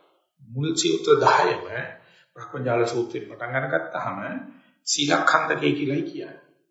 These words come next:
ඒකට එකතු කරලා තියෙන්නේ සීලය පිළිබඳව සවිස්තර, අ, දේශනා කරපු සූත්‍ර ටිකක්. ඒ නිසා, අ,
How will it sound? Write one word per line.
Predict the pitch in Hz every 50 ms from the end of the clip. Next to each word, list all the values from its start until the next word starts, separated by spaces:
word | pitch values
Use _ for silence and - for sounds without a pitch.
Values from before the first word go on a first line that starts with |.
| _ _ 135
ඒකට | 131 - - 127 -
එකතු | - - 143 139 -
කරලා | 139 151 143 143 135
තියෙන්නේ | 147 147 147 143 156 175 185 185 180
සීලය | - - - 139 131 131 135 135 143 147 147
පිළිබඳව | 143 143 73 73 78 - 85 98 101 92
සවිස්තර, | - - - 67 - - - - - - - - - 175 180 196 202 - - - - - - - - - - - _ _ _
අ, | - 123 120 120
දේශනා | 120 131 135 139 - - - 151 151 156 156
කරපු | - - - 180 180 -
සූත්‍ර | - 170 170 170 170 -
ටිකක්. | - 117 113 - 104 - - - - - - - - _ _ _ _ _ -
ඒ | 151 143
නිසා, | 139 143 - - - 123 117 120 117 110 - - - - - - - - - -
අ, | - 60